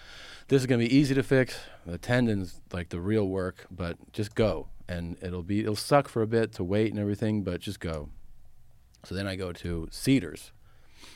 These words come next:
in L A, and then, you know, you have to wait, and then we get into, like, the fast track. And Bert, you know, is with me. And then eventually I get into a room later that day, and then two days later, I have surgery.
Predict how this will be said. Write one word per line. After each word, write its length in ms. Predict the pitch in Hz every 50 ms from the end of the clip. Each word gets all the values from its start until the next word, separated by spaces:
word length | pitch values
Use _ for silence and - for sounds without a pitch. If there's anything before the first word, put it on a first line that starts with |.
| - - -
in 120 | - 95
L 160 | 95 95 98 101
A, 320 | 98 92 87 85 85 85 - - - - - - - - -
and 260 | 98 95 92 95 95
then, 440 | 95 92 92 92 92 92 90 87 - - - - - _ _ _ -
you 80 | - 92
know, 300 | 90 85 82 82 85 - - -
you 60 | 90
have 100 | 90 -
to 80 | - 90
wait, 360 | 90 92 92 92 92 95 -
and 60 | 92
then 60 | 87
we 60 | 85
get 140 | 85 90 87
into, 180 | 85 85 - 87
like, 140 | 82 82 -
the 80 | -
fast 300 | - - 95 92 95 -
track. 160 | - 98 90 98
And 120 | 101 101
Bert, 280 | 92 135 147 156 - - - _ _ _ _ -
you 160 | - 104 98
know, 140 | 85 87 85 -
is 160 | - 90 85
with 240 | 87 107 107 - -
me. 240 | 92 87 85 90 - - - - - - - - - - - - - - - _ _ -
And 100 | - 110
then 100 | 113 117
eventually 600 | 110 101 98 92 127 147 170 160 - 135 107 104 95
I 60 | 95
get 180 | 95 101 95 95
into 320 | 95 92 - - 92 90
a 60 | 82 82
room 520 | 82 90 98 107 107 98 92 90 87 87 - _ _ _ _ -
later 420 | 92 90 95 101 101 107 107 101
that 260 | 92 92 87 87 - -
day, 400 | 92 85 82 80 80 80 82 82 - _ _ _ - -
and 120 | 90 87
then 380 | 90 87 85 85 85 85 87 82 _ _ _ _ _
two 320 | - - - - 120 131 131
days 280 | 117 98 92 87 -
later, 400 | 90 85 85 85 82 82 82 80 - _ _ _ _ _ _ _ _ -
I 60 | 85
have 120 | 82 73 -
surgery. 460 | - - 80 76 65 - 50 50 -